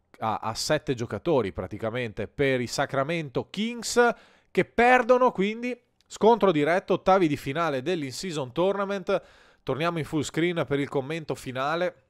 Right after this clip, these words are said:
Allora, i Pelicans si qualificano per la Final Four di Las Vegas. Da vedere com'è andata Indiana-Boston. Devo ancora capire, devo ancora vedere i risultati, per cui, insomma,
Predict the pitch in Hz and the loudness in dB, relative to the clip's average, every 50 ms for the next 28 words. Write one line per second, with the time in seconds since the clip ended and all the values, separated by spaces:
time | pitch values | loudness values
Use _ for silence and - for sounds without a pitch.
0 | _ _ _ - - _ _ _ _ _ _ _ _ _ - - - 180 196 190 | _ _ _ -20 -20 _ _ _ _ _ _ _ _ _ -8 -2 2 4 6 8
1 | 160 143 123 101 90 - _ _ _ _ _ _ _ _ 160 151 - 214 247 254 | 8 6 6 4 0 -4 _ _ _ _ _ _ _ _ -4 2 4 4 4 4
2 | 202 - 233 214 - 214 190 - - 233 208 220 190 196 220 - 220 208 214 208 | 2 -2 -2 -2 0 -2 -2 -2 -2 2 4 6 6 6 4 2 0 0 2 2
3 | 196 196 - 190 190 170 147 - - 185 185 175 151 135 - - 180 190 190 175 | 0 2 2 2 4 4 4 4 2 2 2 0 -2 -6 -4 -2 0 0 0 0
4 | 147 120 180 202 175 147 131 123 113 117 151 185 202 196 220 214 202 - - - | -2 -4 -4 -4 -4 -4 -4 -4 -4 -2 0 0 0 0 0 -2 -2 -2 -2 -2
5 | 220 214 - - - - _ _ - 160 170 160 175 170 208 214 196 180 - 160 | -2 -2 -2 -6 -12 -20 _ _ 0 2 2 4 4 6 6 6 4 2 0 -2
6 | 147 151 151 151 165 160 - 160 143 131 135 151 156 156 160 156 151 131 120 156 | -2 0 2 2 2 2 2 0 -2 0 0 0 0 0 0 -2 -2 -2 2 4
7 | 180 202 208 196 - - 208 202 175 151 131 127 127 120 - 151 151 139 135 127 | 4 4 4 2 0 0 0 2 2 0 0 0 -2 -4 -2 0 2 2 4 4
8 | 117 107 107 104 - - 123 - - 151 151 147 139 113 117 104 101 - 147 135 | 2 2 0 -2 -4 -6 -6 -6 -2 -2 0 0 0 0 -2 -4 -4 -2 -2 -2
9 | 120 110 113 113 135 135 127 120 113 113 104 117 117 101 - 131 139 147 - 160 | -2 -2 -2 -2 -2 -2 -2 -4 -6 -6 -8 -8 -8 -4 -2 0 0 0 -2 -4
10 | - 113 113 113 - 139 123 107 - 139 131 127 113 - | -6 -6 -8 -8 -8 -8 -8 -6 -4 -2 -2 -2 -2 -4